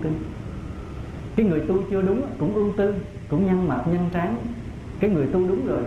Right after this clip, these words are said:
cũng ưu tư, nhưng hai cái ưu tư khác nhau. Cái người mà tu chưa đúng á, tâm ích kỷ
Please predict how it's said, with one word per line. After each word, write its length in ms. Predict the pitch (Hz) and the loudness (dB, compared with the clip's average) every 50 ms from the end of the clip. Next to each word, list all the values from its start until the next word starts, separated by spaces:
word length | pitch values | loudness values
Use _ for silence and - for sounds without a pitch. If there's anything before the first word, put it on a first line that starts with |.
| - 147 | 0 0
cũng 180 | 139 165 208 | 0 2 4
ưu 140 | 190 190 185 185 - | 4 4 2 2 2
tư, 180 | 180 185 185 180 - - - - - - - - - - - - - | 2 2 2 0 -2 -6 -8 -10 -10 -10 -12 -12 -12 -12 -12 -4 -2
nhưng 120 | 156 156 | 0 2
hai 220 | 143 147 165 156 147 | 2 2 2 2 2
cái 120 | 160 160 | 2 2
ưu 140 | 170 156 151 - | 2 2 2 2
tư 120 | 170 151 151 156 160 | 2 0 0 0 -2
khác 80 | 180 - - | -4 -4 -4
nhau. 220 | 160 147 147 143 135 - - - - - - - - - - - - - - - - - | -4 -2 -2 -4 -4 -6 -8 -10 -12 -10 -10 -10 -10 -12 -12 -12 -10 -10 -10 -10 0 2
Cái 100 | 175 180 | 4 4
người 240 | 180 147 131 120 113 | 6 4 4 4 4
mà 400 | 113 110 110 110 113 110 110 - - | 4 4 4 4 2 0 0 2 2
tu 60 | 170 165 - - | 2 2 4 4
chưa 120 | 175 170 | 2 4
đúng 260 | 170 175 185 214 233 | 4 4 4 4 4
á, 60 | 254 233 - - - | 2 2 0 -2 -2
tâm 160 | - 165 175 190 | -2 -2 0 0
ích 140 | 208 - | 0 0
kỷ 140 | - 143 156 | 2 2 2